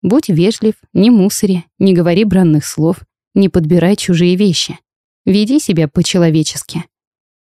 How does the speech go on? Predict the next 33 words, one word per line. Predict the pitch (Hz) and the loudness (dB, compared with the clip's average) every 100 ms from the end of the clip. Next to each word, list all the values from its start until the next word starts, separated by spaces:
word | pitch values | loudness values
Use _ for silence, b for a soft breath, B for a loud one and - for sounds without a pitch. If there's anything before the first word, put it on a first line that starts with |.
| _ | _
Почти | 247 247 - 302 | -4 -4 -2 -2
все | - 320 277 | 0 0 2
жители | 226 233 196 196 | 0 0 -2 0
Нави | 202 247 202 | 2 2 2
когда-то | 196 160 202 180 | -2 -2 -2 -2
были | 160 196 208 | 0 2 2
людьми, | 160 151 156 190 196 - _ _ | 0 0 0 0 -2 -6 _ _
и | 202 | -4
хотя | 220 233 285 | -2 0 2
они | 262 240 | 4 4
этого | 240 214 | 2 2
не | 214 196 | 2 2
помнят, | - 226 247 175 151 | 2 2 4 2 0
желание, | 185 180 214 214 | 0 2 2 2
чтобы | 165 - 160 | 0 -2 -2
к | 160 | 0
ним | 196 185 | 2 2
относились | 165 170 160 190 170 165 | 2 0 0 0 0 -2
с | - | -2
уважением, | 156 156 139 185 208 160 160 _ _ - | -2 -2 0 2 2 0 -4 _ _ 0
у | |
них | 175 156 - | 2 2 -2
осталось. | 165 - 214 185 - - _ _ _ - | -6 -2 -2 -2 -6 -14 _ _ _ -2
Если | 180 180 - 180 | 0 0 0 -2
ты | - | 0
будешь | 170 190 170 - | 0 0 0 0
с | 190 | 0
ними | 185 175 | 2 2
учтив, | 160 - - 220 214 - _ _ - | 0 -2 -4 -2 -2 -6 _ _ 0
они | 214 240 | 2 2
тоже | - 330 240 | 0 -2 0
будут | 160 151 151 | -2 -2 -2
учтивы. | 165 - - 160 143 | -4 -4 -4 -4 -4